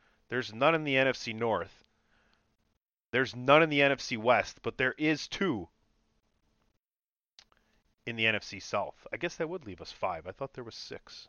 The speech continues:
I guess I mislooked. I misremembered, as Roger Clemens would once have said about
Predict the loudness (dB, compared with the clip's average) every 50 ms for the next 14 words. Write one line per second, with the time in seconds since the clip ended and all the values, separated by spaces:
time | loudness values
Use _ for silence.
0 | _ -20 -12 -10 -8 -8 -4 -4 -4 -4 -4 -6 -6 -6 -6 -6 -10 -12 -14 -18
1 | _ _ _ _ _ -20 _ _ -4 0 2 2 2 0 -6 -18 -18 -20 -4 -2
2 | -2 2 4 2 2 2 2 -2 4 8 8 8 8 8 2 2 2 0 2 4
3 | 4 4 4 4 0 -8 -2 2 2 2 2 -2 -8 -10 -14 -14 -14 -12 -14 -14
4 | -14 -14 -16 -16 -14 -14 -10 -8 -6 -6 -6 -6 -4 -2 -4 -4 -4